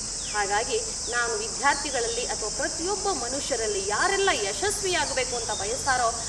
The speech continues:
ಸಮಯದ ಹಿಂದೆ ಹೋಗಬೇಕು ಅಂತ ಹೇಳ್ತೇನೆ. ಆ ಪ್ರತಿಯೊಂದು ಕ್ಷಣವನ್ನು ಕೂಡ ತಮ್ಮ, ಆ, ದೈನಂದಿನ ಕೆಲಸಗಳಿಗೆ ಅಲ್ಲದೆ ಓದಿಗೆ, ಓದು, ತಮ್ಮ ವಿಶ್ರಾಂತ ಸಮಯವನ್ನ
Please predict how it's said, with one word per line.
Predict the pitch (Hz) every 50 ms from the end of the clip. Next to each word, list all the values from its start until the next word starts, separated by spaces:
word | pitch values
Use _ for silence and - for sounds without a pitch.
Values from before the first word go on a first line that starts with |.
| - - - - -
ಸಮಯದ | 277 262 277 330 359 339 311 277
ಹಿಂದೆ | 233 214 - - 277 359 381 403 403
ಹೋಗಬೇಕು | 381 - 277 277 269 233 240 226 202 220
ಅಂತ | 220 214 208
ಹೇಳ್ತೇನೆ. | 214 214 214 208 202 - 220 254 247 220 220 - - - - - -
ಆ | 226 247
ಪ್ರತಿಯೊಂದು | 240 - 240 262 - - - 392 466 494 480 466 -
ಕ್ಷಣವನ್ನು | - - - 339 302 349 415 440 440 403 349 311
ಕೂಡ | - 294 269 254 359 - 240 - - - - - - -
ತಮ್ಮ, | 262 277 285 285 285 285 294 277 - - - - -
ಆ, | 208 233 233 226 220 214 - 202
ದೈನಂದಿನ | 233 254 285 349 440 466 453 403 330 -
ಕೆಲಸಗಳಿಗೆ | 285 262 254 269 - 311 269 277 262 254 240 170
ಅಲ್ಲದೆ | - - 233 269 262 226 220 185 160 - - - - - 202
ಓದಿಗೆ, | 226 269 330 403 494 427 381 302 240 - 160 143 - - - - -
ಓದು, | 254 320 339 294 359 - - - -
ತಮ್ಮ | 226 262 269 254
ವಿಶ್ರಾಂತ | 240 254 262 - - 339 359 403 440 403
ಸಮಯವನ್ನ | 403 - 349 339 320 311 311 302 294 285 269 277